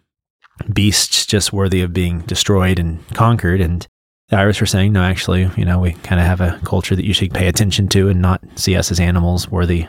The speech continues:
of just being defeated and killed." And at the same time, you also had India that was kind of uprising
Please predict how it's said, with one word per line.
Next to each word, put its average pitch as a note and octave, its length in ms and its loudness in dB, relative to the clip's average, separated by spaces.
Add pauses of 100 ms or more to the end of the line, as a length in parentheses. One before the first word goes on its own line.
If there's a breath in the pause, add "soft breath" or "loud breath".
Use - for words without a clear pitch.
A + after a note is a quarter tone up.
of F2+ 100 -6
just - 200 -6
being F2 260 -2 (100)
defeated F2 380 -2
and E2 320 -4
killed." F#2 320 -2
And E2+ 180 0
at - 360 -18
the A#2+ 80 0
same G2 240 -2
time, G2+ 180 -4
you G#2+ 80 -2
also A2 160 -2
had A2+ 100 2
India B2 320 2
that F2+ 120 -6
was E2+ 160 -8
kind F#2 180 -6
of F2+ 140 -6
uprising F2+ 760 -6